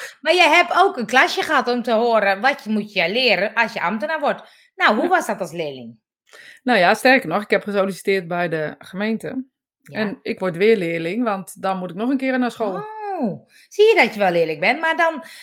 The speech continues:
Speaker 1: dan luister je toch ook, want dan denk je, ja, dit is een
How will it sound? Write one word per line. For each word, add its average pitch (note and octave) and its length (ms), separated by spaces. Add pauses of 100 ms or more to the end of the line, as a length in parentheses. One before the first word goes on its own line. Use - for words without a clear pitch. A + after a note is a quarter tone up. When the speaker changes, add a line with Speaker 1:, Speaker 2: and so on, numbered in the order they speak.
(120)
Speaker 1:
dan D#4 320 (220)
luister D4+ 400
je C#4 60
toch D#4 220
ook, C4+ 120
want C4 120
dan C4 100
denk C4 200
je, A#3+ 60
ja, C4 160
dit G#3+ 160
is A#3 120
een A3+ 360